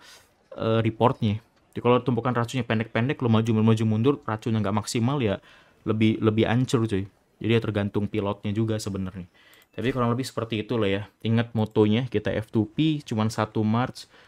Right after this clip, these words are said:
maka pastikan satu March-nya ini jadilah eksekutor yang baik cuy. Jadilah yang ngehantem langsung sakit gitu. Jadi jangan ngedebuff-ngedebuff.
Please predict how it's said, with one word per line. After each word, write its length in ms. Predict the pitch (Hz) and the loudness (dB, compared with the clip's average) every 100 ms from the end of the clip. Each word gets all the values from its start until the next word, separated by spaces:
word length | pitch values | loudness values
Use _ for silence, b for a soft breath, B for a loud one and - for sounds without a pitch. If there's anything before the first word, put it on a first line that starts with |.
| b | b
maka 240 | 107 101 95 | -8 -6 -4
pastikan 720 | - 107 - 117 127 131 127 | -4 -6 -6 -4 -2 -4 -4
satu 340 | - 110 - 110 | -4 -4 -2 0
March-nya 480 | 107 107 - 117 113 | 2 0 -4 -2 0
ini 240 | 127 120 | 0 0
jadilah 640 | 110 107 104 113 120 120 - | 2 2 2 2 0 0 -6
eksekutor 580 | - - - 113 - 117 | -8 -8 -4 -4 -2 -2
yang 220 | 110 104 | 0 0
baik 240 | 101 117 113 | 2 0 -2
cuy. 260 | 101 85 b b b b _ _ _ _ _ _ _ - | -4 -4 b b b b _ _ _ _ _ _ _ -6
Jadilah 560 | 110 113 127 123 135 143 | 0 2 2 2 2 4
yang 400 | 135 131 143 - | 2 2 0 0
ngehantem 640 | 117 123 123 127 120 135 | 0 2 2 2 2 2
langsung 320 | 127 120 127 | 2 2 2
sakit 480 | 113 131 - 165 - | 0 -4 -4 -4 0
gitu. 320 | 113 95 90 - _ _ _ _ _ _ _ | 2 2 -2 -10 _ _ _ _ _ _ _
Jadi 240 | 107 117 123 | -2 -2 0
jangan 400 | 123 117 120 117 | 0 2 2 2
ngedebuff-ngedebuff. 1040 | 113 113 110 110 123 110 117 113 113 | 2 2 2 0 2 4 4 4 2